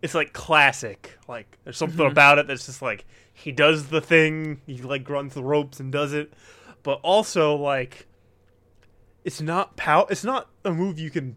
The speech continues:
Speaker 1: sell powerfully when, like, Brock does, like, an F five. Like, a leg drop is not nearly as good as that. I can buy, like, a Macho Man elbow drop because it's off the top rope, gaining a lot of velocity there.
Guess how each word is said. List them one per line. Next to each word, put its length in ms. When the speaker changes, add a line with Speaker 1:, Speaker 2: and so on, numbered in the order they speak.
Speaker 1:
sell 340
powerfully 580
when, 240
like, 220
Brock 380
does, 200
like, 140
an 200
F 180
five. 600
Like, 140
a 80
leg 280
drop 240
is 100
not 540
nearly 320
as 120
good 160
as 120
that. 320
I 80
can 200
buy, 240
like, 380
a 80
Macho 420
Man 640
elbow 360
drop 420
because 240
it's 140
off 180
the 60
top 340
rope, 300
gaining 260
a 60
lot 200
of 80
velocity 540
there. 300